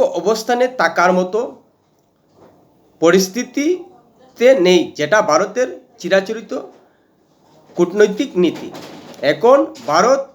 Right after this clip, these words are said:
বিশ্বের সমস্ত দেশকে নিজের দেশের স্বার্থের জন্য সম্পর্ক রাখার চেষ্টা করে যাচ্ছে। এখানে কে শত্রু কে মিত্র সেটাতে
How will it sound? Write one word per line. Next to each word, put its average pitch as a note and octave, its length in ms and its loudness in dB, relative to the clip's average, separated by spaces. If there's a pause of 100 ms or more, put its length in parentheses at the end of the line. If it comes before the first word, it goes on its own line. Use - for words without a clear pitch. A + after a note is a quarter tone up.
(240)
বিশ্বের G#3+ 360 -6 (140)
সমস্ত F3+ 440 -4 (260)
দেশকে F#3 400 0 (560)
নিজের F3 400 2 (120)
দেশের G#3+ 240 -2 (140)
স্বার্থের D3 600 -4
জন্য C4 180 -4 (1900)
সম্পর্ক F3 440 0 (140)
রাখার G#3+ 260 4 (180)
চেষ্টা E3 320 -4
করে C#3 180 -4
যাচ্ছে। G#2+ 220 -12 (200)
এখানে G#3+ 260 2 (260)
কে F3+ 120 2 (160)
শত্রু F#3 360 -8 (140)
কে E3 120 -2 (100)
মিত্র D#3 340 -2 (600)
সেটাতে A3+ 720 0